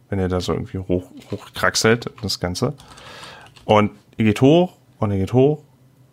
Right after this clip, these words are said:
und hab ich hier, hab ich hier, hab ich, ich glaube, ich hab sogar so ein schönes Ah, nee.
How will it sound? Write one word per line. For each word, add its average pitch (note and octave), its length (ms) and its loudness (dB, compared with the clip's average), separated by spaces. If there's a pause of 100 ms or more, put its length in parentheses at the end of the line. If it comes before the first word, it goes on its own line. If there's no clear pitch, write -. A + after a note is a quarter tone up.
(120)
und F2+ 680 0 (480)
hab - 180 -12
ich B2+ 140 -6
hier, D3 460 2 (2250)
hab - 160 -8
ich A2 120 -4
hier, A2 360 -4
hab - 200 -12
ich, - 280 -10
ich - 140 -16
glaube, C3 180 -4
ich B2 100 -6
hab B2 120 -12
sogar G#2+ 420 4
so A2 80 -2
ein G#2 80 2
schönes C3 760 0 (4000)
Ah, F#2 360 4
nee. F#2 240 -2